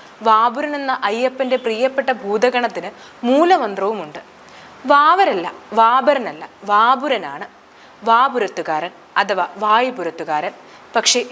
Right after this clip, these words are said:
ശബരിമലയിലെത്തുന്ന എല്ലാവരും വാവര് പള്ളിയിൽ പോകാറുണ്ട്. പക്ഷേ വാപുരനും വാവരനും തമ്മിൽ ഒരു വലിയ വ്യത്യാസമുണ്ട്. അത് എന്താണെന്ന് ചോദിച്ചാൽ, വാപുരൻ എന്ന ഭൂതഗണത്തിൻ്റെ എല്ലാം എല്ലാമായ ദൈവം അയ്യപ്പസ്വാമിയാണ്. വാവർ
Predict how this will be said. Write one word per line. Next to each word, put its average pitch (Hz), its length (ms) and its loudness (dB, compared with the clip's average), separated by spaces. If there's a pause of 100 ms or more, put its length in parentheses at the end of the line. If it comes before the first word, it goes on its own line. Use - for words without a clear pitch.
ശബരിമലയിലെത്തുന്ന 302 920 0 (200)
എല്ലാവരും 233 580 0
വാവര് 247 420 0
പള്ളിയിൽ 208 280 -6 (100)
പോകാറുണ്ട്. 190 540 -2 (420)
പക്ഷേ 226 280 0 (220)
വാപുരനും 254 640 2 (160)
വാവരനും 233 520 2
തമ്മിൽ 196 200 -8 (160)
ഒരു 240 160 -2
വലിയ 214 300 0
വ്യത്യാസമുണ്ട്. 180 720 -2 (480)
അത് 381 120 4 (140)
എന്താണെന്ന് 302 600 0
ചോദിച്ചാൽ, 185 420 -8 (400)
വാപുരൻ 330 560 4
എന്ന 330 120 0 (100)
ഭൂതഗണത്തിൻ്റെ 269 840 -2
എല്ലാം 262 380 0
എല്ലാമായ 226 440 -2 (160)
ദൈവം 170 220 -8 (160)
അയ്യപ്പസ്വാമിയാണ്. 185 880 -2 (560)
വാവർ 247 340 4